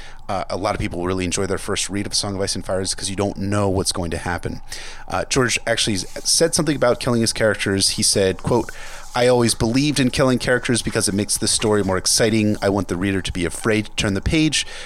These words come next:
to feel as the characters feel, that sense of danger. I do it intentionally," uh, unquote. Now, of course, you know, uh, as much as I praise George for, um,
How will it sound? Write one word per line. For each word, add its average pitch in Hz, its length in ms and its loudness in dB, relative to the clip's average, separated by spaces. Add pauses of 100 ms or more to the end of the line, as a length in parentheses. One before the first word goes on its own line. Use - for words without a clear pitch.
(100)
to 147 80 -2
feel 214 320 4
as 160 160 4
the 160 80 0
characters 147 460 2
feel, 95 260 2
that 87 180 0
sense - 280 0
of 95 100 -6
danger. 90 480 -2 (340)
I 101 80 2
do 101 260 2
it 98 140 2
intentionally," 85 600 -2 (720)
uh, 95 320 0
unquote. - 320 -4 (520)
Now, 160 380 4 (260)
of - 100 2
course, - 400 4 (180)
you 160 120 2
know, 165 340 4 (220)
uh, 101 340 2 (100)
as 135 160 2
much 156 160 2
as 139 80 0
I 131 80 2
praise 123 300 0
George 113 300 2
for, 104 640 2
um, 90 400 0